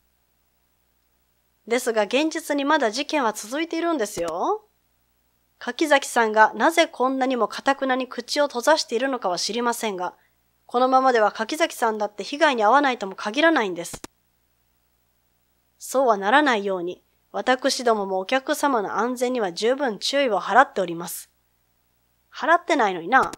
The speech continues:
それはそうでしょうが、犯人を野放しにしたままじゃないですか。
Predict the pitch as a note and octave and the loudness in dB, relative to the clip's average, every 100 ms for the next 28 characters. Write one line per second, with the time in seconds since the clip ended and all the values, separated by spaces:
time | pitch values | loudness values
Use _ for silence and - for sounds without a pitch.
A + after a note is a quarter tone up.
0 | _ _ _ _ _ _ _ _ _ _ | _ _ _ _ _ _ _ _ _ _
1 | _ _ _ _ - - G3+ C4 C4 D#4+ | _ _ _ _ -16 -4 4 6 6 6
2 | C#4+ A3+ G3 F3+ C#3+ - _ _ _ B3+ | 4 2 0 -4 -8 -10 _ _ _ 2
3 | C#4 B3 A3 G3+ G3+ G#3 C#4+ C4+ - G#3 | 2 2 0 2 2 4 6 6 0 -4
4 | G3+ A3 G3+ C#4 C#4+ A3 F#3+ F3 - - | -2 -2 2 2 2 0 -2 -6 -10 -12
5 | - | -12